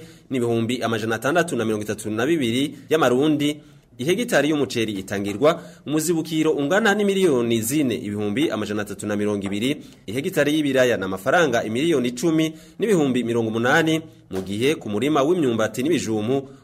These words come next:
umuntu aronswa imiliyoni zitandatu ku ihegitari yose.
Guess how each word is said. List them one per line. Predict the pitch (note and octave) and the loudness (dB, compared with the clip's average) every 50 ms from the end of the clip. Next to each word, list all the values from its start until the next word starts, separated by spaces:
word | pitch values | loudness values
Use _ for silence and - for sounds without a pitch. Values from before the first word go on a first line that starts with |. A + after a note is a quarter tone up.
| - - | -12 -8
umuntu | G#2 G2+ G#2 G2+ G2+ A2+ C3+ C#3+ - - | -6 -4 -2 -2 0 0 -2 -2 0 0
aronswa | G#2+ G#2 G#2+ A#2+ C3 B2+ B2+ - D3+ C#3 C3 - | 0 0 2 2 0 0 0 2 2 2 2 2
imiliyoni | - G#2 G#2+ A2+ C#3 D3+ C3 A#2 | -2 -4 -4 -2 0 0 0 0
zitandatu | G#2 G2 G2 - A#2 A2+ B2 C#3 - - C#3 B2+ | -2 -4 -6 -4 -2 0 0 0 0 -2 -4 -6
ku | C3 - A2+ | -6 -4 -4
ihegitari | G2+ A#2+ B2+ B2+ C#3 C3 - B2 A#2+ B2+ C3 | -2 -2 -2 -2 -2 -2 0 2 2 4 4
yose. | B2+ B2+ B2+ A#2+ A2+ - - F#2+ | 4 4 2 2 0 -2 -4 -6